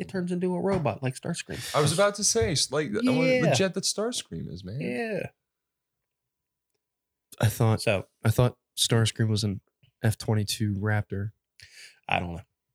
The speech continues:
Speaker 1: Looks the same
Speaker 3: No,
Speaker 1: to me.
Speaker 3: Starscream is an F twenty-two Raptor. Do you wanna?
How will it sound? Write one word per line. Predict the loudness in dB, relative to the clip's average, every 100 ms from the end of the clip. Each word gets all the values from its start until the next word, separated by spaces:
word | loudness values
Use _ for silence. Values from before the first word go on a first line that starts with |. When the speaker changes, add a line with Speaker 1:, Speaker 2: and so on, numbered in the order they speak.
| _ _ -10
Speaker 1:
Looks | -8 -8
the | -6
same | 0 2
Speaker 3:
No, | 4
Speaker 1:
to |
me. | 6
Speaker 3:
Starscream | 6 4 4 2 2
is | 0
an | -2
F | -4
twenty-two | -4 -6 -4 -4
Raptor. | -2 -4 -6 -12 -12 _ _ _ _ _ _ _ _ _ _ _ _ _ _ _ _ _ _ -20 -20 _ _ _ _ _ _ _
Do | -20 -16 -14 -16 _ _ -8
you | -4
wanna? | -2 -6